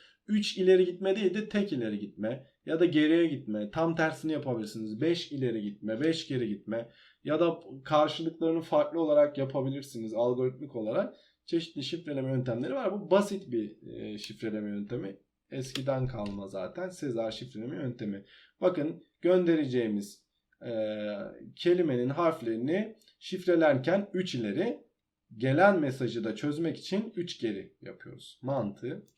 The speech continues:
bu. Evet, dersimiz buraya kadardı. Umarım keyif almışsınızdır. Ee, verdiğim soruyu, şuradaki, e, kodu çözmeyi unutmayın. Yorumlarda da mutlaka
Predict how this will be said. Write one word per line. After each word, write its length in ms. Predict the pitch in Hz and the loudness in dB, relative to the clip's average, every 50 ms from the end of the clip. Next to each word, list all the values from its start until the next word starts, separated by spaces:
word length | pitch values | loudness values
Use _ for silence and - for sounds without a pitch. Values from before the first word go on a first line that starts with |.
| - - | -20 -14
bu. 260 | - 110 107 - - - - - - - - _ _ _ - _ | -8 -8 -8 -8 -10 -16 -20 -20 -20 -20 -20 _ _ _ -12 _
Evet, 300 | - - 127 - - - | 0 2 2 2 0 2
dersimiz 500 | 185 185 175 - - 147 165 180 - 147 | 2 4 4 2 -2 -4 -4 -4 -2 -2
buraya 280 | 165 165 160 147 131 131 | 0 0 2 2 0 0
kadardı. 500 | - 117 104 104 104 104 107 123 156 - | -2 -4 -4 -2 -2 -4 -2 -4 -6 -6
Umarım 400 | 160 156 151 143 123 123 139 - | -6 -4 -2 -2 -2 -2 -4 -6
keyif 360 | - - - 127 127 120 - | -8 -8 -4 -4 -4 -4 -4
almışsınızdır. 1000 | 117 113 113 120 127 147 151 - - 143 139 139 135 135 135 147 147 147 - _ _ _ - - - _ _ _ - | -6 -8 -6 -6 -6 -6 -8 -10 -10 -8 -8 -8 -8 -8 -8 -10 -10 -10 -12 _ _ _ -20 -20 -20 _ _ _ -16
Ee, 80 | - 113 110 110 110 110 110 110 107 107 107 107 113 | -12 -10 -10 -8 -8 -8 -8 -8 -8 -10 -10 -4 -2
verdiğim 600 | 131 135 143 147 147 139 139 156 156 165 165 160 | 0 2 2 2 0 0 -2 -2 0 0 -2 -4
soruyu, 580 | - - 120 123 117 110 107 123 143 151 - - | -6 -4 -2 0 0 0 0 0 -2 -6 -10 -16
şuradaki, 800 | - - - 113 104 107 101 101 - - 135 139 139 143 - _ _ _ _ _ _ _ _ _ | -18 -12 -12 -8 -6 -6 -8 -8 -6 -8 -8 -8 -8 -10 -16 _ _ _ _ _ _ _ _ _
e, 80 | - 127 - - - - - - - - - - _ _ _ _ _ _ _ _ | -18 -14 -14 -14 -14 -14 -18 -20 -20 -20 -20 -20 _ _ _ _ _ _ _ _
kodu 300 | _ 147 139 127 123 127 | _ -4 -2 -2 -2 -2
çözmeyi 640 | 127 - 139 127 113 110 104 104 110 131 151 156 - - | -2 0 0 0 0 2 0 -2 0 -2 -4 -6 -8 -8
unutmayın. 520 | 135 127 135 131 131 107 104 117 131 127 | -6 -4 -4 -4 -4 -6 -4 -4 -2 0
Yorumlarda 580 | 120 120 120 127 127 120 120 110 107 101 98 101 | 0 0 0 0 0 -2 -2 -2 -4 -6 -8 -10
da 60 | 107 | -8
mutlaka 800 | 110 123 127 131 - 101 98 98 - 135 135 147 160 160 - | -8 -8 -8 -8 -8 -10 -12 -10 -8 -6 -4 -4 -4 -6 -10